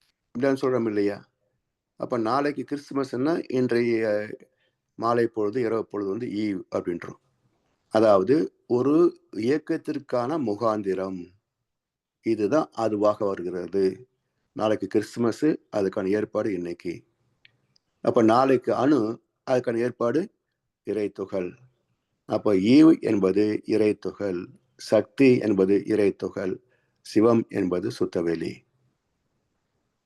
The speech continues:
அப்ப எல்லா மகன்களும் <clears throat> ஒரே உண்மையைத்தான் கண்டிருக்கிறாங்க. அதனால் இறைவன்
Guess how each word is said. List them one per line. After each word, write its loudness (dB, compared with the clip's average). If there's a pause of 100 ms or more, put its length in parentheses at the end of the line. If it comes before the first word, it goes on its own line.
(920)
அப்ப 4
எல்லா 8
மகன்களும் 2 (320)
<clears throat> -2
ஒரே 0
உண்மையைத்தான் -8
கண்டிருக்கிறாங்க. -6 (2500)
அதனால் 2 (500)
இறைவன் -4